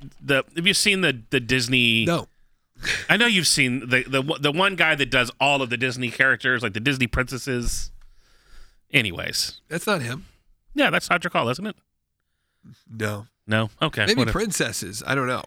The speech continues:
Speaker 2: I know the guy who does all the voices.
Speaker 1: Well, there's no, there's a, this is a different voice guy. This is a,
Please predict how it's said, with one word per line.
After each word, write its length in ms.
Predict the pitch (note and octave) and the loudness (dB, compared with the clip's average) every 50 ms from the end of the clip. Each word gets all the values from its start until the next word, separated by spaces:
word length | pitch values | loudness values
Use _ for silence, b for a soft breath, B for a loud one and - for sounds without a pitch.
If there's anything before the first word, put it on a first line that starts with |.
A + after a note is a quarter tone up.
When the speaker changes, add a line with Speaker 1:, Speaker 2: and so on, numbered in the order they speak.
| - - | -8 -4
Speaker 2:
I 140 | - D3+ E3+ | -4 -2 0
know 120 | F#3 F3+ | 0 0
the 60 | D#3 D#3 | 0 0
guy 120 | D3+ C#3 | 0 0
who 60 | C#3 | 0
does 180 | C3 C3+ B2 A#2+ | 0 -2 -4 -4
all 220 | - - C3 B2+ | -2 -2 -2 -2
the 60 | A#2 | -2
voices. 600 | G#2 G#2 A#2 A#2 A2+ G2+ - - - - - - - _ _ _ _ - | -4 -4 -2 -2 -2 -2 -4 -10 -12 -16 -18 -20 -20 _ _ _ _ -2
Speaker 1:
Well, 100 | E3 F#3 | 0 0
there's 140 | F3+ F#3 D#3 | 0 0 0
no, 100 | A3 C#4+ C#4 | 0 2 2
there's 200 | A3+ F3+ G3+ E3+ | 4 2 2 2
a, 60 | G3 F#3+ | 2 0
this 360 | F3+ F#3+ G3+ E3+ G3 G#3+ F3+ | -2 -2 -2 0 0 0 2
is 80 | F#3+ | 2
a 80 | G3+ F#3+ | 2 2
different 340 | D#3 E3 D3 - C#3+ A2+ F#2 | 4 2 2 2 0 -2 0
voice 240 | G#2 G#2 F#2+ - - | 0 -2 -2 -2 0
guy. 220 | F#2+ F2+ C2+ D2 | -2 -2 -2 -2
This 200 | D2+ A#2 - - | -4 -4 -2 0
is 160 | B2+ G#2 G#2 | 0 0 2
a, 220 | A2+ G#2 G2 F2+ | 2 2 2 0